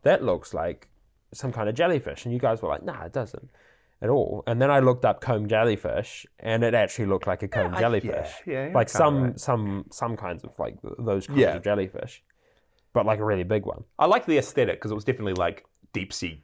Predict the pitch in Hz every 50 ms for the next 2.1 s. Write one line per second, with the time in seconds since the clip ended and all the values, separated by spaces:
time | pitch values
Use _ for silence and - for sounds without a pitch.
0 | _ - - - - - - - 78 - - - - 87 160 202 214 180 135 110
1 | 95 82 80 80 87 82 78 87 95 107 - - - 147 143 131 - - 131 147
2 | 151 151